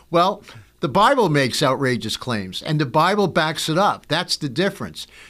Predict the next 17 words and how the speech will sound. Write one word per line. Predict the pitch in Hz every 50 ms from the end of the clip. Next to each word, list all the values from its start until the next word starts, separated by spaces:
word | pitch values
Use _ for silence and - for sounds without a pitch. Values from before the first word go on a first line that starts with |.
| -
So | - - 160 151
we're | 143 170 214 240
going | 220 240 233 220 190
to | - 190 180
expound | 170 165 - - - 165 160 170 170 160
upon | 151 - - 151 147 143 143
what | 143 143 143
the | 151 123
Bible | 101 - 139 143 165 180 190 196 175
had | 127 147 160 156 151 -
to | 147
say, | 127 - - 151 131 131 131 127 120 - - - - -
foretelling | _ - - 170 185 214 214 214 - 185 180 180 170 165 160 151
some | - - 165 147 143 135
very | 123 175 196 214 226
specific | 220 - - 185 - - 196 185 - 180 180 - - -
points | - - 151 165 165 165 156 - -